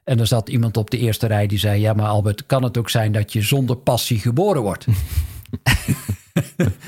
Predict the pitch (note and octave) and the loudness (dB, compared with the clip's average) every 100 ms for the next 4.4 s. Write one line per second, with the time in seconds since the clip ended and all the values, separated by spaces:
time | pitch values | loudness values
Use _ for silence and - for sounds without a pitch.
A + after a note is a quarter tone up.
0 | F3+ C#3 G#2 - F3 F3+ E3+ D#3+ D#3 D#3 | -4 0 0 0 0 2 2 2 2 2
1 | F#3 G3+ G#3+ A#3 B3 B3+ C4 - B3+ A#3 | 0 0 0 0 -2 -4 -4 -2 0 0
2 | G#3+ G#3+ F3+ D#3 D3 E3+ C#3 C3+ G3 E3+ | 0 2 0 0 0 0 0 0 2 2
3 | C#3 D3+ F3 E3 G#3 G#3 F3 C3+ C3+ D#3+ | 2 0 0 0 0 -2 -2 0 0 0
4 | G3+ C#3 E3+ | 2 2 0